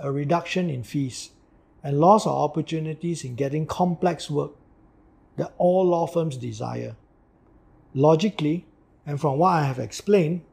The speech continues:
about being boxed into a label, this would have been a very bad idea indeed. Yet, and somehow after twenty-six years,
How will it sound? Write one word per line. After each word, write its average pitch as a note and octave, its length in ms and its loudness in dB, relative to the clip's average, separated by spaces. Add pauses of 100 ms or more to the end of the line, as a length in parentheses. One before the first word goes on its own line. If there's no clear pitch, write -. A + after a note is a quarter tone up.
(380)
about C3+ 300 0
being E3+ 260 4
boxed G3 420 2
into B2 300 -6
a - 0 -
label, B2 560 -4 (1000)
this A3 280 4
would D3 120 0
have C3+ 160 -2
been B2+ 180 -4
a A#2+ 40 -8
very C#3+ 280 0
bad D3 220 -2
idea B2+ 360 -4
indeed. A2 360 -10 (1800)
Yet, A3+ 540 2
and D#3 140 -6
somehow A3 600 2
after F3+ 220 -2
twenty-six F3+ 720 -4
years, E3+ 440 -4